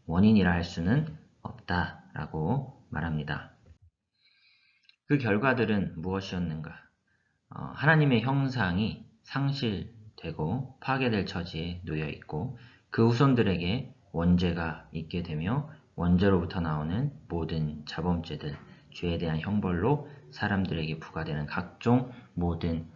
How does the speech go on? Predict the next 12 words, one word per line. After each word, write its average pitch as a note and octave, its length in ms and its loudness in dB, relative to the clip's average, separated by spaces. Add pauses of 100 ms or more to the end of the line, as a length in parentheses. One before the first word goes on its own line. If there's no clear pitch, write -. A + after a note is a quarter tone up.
(160)
악한 E2+ 440 -2
것들이 D#2+ 640 -2 (180)
생겨나게 F#2 920 0 (220)
되었습니다. E2 800 -4 (720)
하나님께서는 D3 720 4
왜 G2+ 100 4
그것을 F2 480 -2
허용하셨다고, D#2+ 1120 -4 (760)
어, D#2+ 340 -6 (320)
했죠? F#2+ 480 0 (200)
아까도 G#2+ 380 4
말씀드렸다시피 D#2+ 1500 0